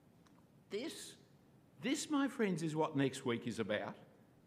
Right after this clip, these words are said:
This is what you are about. This is the message that you are taking that is new and radical,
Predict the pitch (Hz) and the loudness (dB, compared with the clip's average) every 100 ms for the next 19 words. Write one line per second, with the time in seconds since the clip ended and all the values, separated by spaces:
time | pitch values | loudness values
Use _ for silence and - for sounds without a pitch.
0 | - - - - - - - 165 294 294 | -20 -20 -20 -20 -20 -20 -2 2 4 2
1 | 233 247 214 123 131 233 214 185 175 143 | 0 0 0 0 2 4 4 4 4 2
2 | 123 98 101 214 - - - - - - | 2 2 0 -2 -8 -18 -20 -20 -20 -20
3 | - 120 156 285 311 320 320 254 220 220 | -10 -6 0 2 2 -2 2 6 6 4
4 | 185 175 170 - 165 143 143 - 190 185 | -4 -4 -4 -2 -2 -2 -4 -6 -6 -4
5 | 120 87 - - - - 180 160 143 117 | -6 -8 -14 -18 -16 0 2 4 0 0
6 | 117 165 240 240 226 - 180 170 165 208 | 0 2 4 4 2 0 -2 -2 -2 -2
7 | 214 - 143 | -2 0 -2